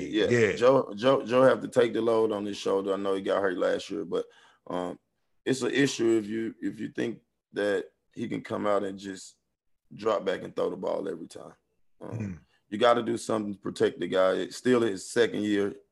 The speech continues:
Speaker 2: Um, he, he did have a great year when he was playing last year, but he, you gotta look at it. He's still really a rookie. You know, he haven't seen the speed of the game too much.
Speaker 1: Yeah.
Speaker 2: Um, so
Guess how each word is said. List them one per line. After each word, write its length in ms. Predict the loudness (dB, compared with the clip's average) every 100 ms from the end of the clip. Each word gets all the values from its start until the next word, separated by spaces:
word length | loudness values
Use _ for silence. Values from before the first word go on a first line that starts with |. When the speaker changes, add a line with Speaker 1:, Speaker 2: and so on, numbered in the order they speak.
| _ -10
Speaker 2:
Um, 340 | -8 -10 -14 _ _ _ _ _ _ _ -8
he, 180 | -6 -4
he 160 | -4
did 240 | 2 4 6
have 160 | 4
a 60 | 2
great 300 | 2 2 4
year 160 | 2 0
when 140 | 0
he 60 | -4
was 100 | -6
playing 320 | -4 -2 2
last 320 | 2 2 0
year, 140 | -4
but 260 | -2 -2 -4 -10 -10
he, 100 | -4
you 100 | -2
gotta 240 | 4 4 6
look 160 | 4
at 100 | 4
it. 180 | 2 2
He's 200 | 2 2
still 240 | 6 6 8
really 300 | 8 8 8
a 80 |
rookie. 460 | 6 4 0 0 -4
You 160 | -6 -2
know, 160 | 2
he 140 | 4 6
haven't 260 | 4 4
seen 300 | -2 0 0
the 80 | 0
speed 360 | -2 0 2 4
of 120 | 2
the 60 |
game 360 | 2 0 0 -2
too 220 | -6 -8
much. 400 | -6 -4 -6 -10 _ _ _
Speaker 1:
Yeah. 200 | -2 2
Speaker 2:
Um, 100 | 2
so 320 | 2 2 2